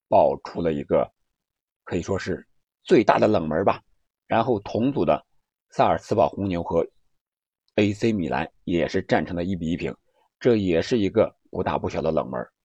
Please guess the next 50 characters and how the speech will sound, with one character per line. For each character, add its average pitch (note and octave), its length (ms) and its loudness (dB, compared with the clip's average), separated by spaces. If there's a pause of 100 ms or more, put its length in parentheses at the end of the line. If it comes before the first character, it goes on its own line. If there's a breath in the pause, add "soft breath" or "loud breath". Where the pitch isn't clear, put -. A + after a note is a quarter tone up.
(320)
F A2+ 360 -6
组 G2+ 200 -2
呢， F2+ 320 -2 (360)
是 - 220 -6
上 A2 280 0
届 G#2 160 -2
冠 G2 180 -2
军 G#2 160 -2
皇 F#2+ 220 0
马 F2 200 -2 (460)
兵 A2+ 200 -4
不 G#2+ 140 -4
血 D2+ 160 -6
刃 F#2 180 -2 (140)
三 G#2 300 -2
比 E2+ 100 -2
零 D#2 180 -4 (280)
战 E2 160 -4
胜 D#2+ 140 -8
了 C#2 180 -8 (140)
凯 - 160 -6
尔 C2 80 -4
特 - 140 -6
人， B1 160 -8 (720)
而 F2+ 360 0
二 A2+ 200 0
B G2+ 160 0
莱 D#2+ 180 2
比 E2+ 160 -4
锡 - 180 -6
呢 F#2 160 -4
是 - 140 -8
一 A2+ 160 -2
比 D#2+ 340 -6
四 - 380 -8 (140)
输 G#2+ 360 -6
给 C2+ 180 -2
了 A#1 240 -2 (260)
矿 G2+ 240 -2
工， A2 200 0 (300)
这 F#2 160 -2
个 D#2+ 180 0 (180)
多 F#2 180 2
多 F#2 120 0
少 E2+ 160 0
少 - 240 -6 (120)
有 - 180 -8
些 - 180 -4
意 D#2 140 -2
外。 - 180 2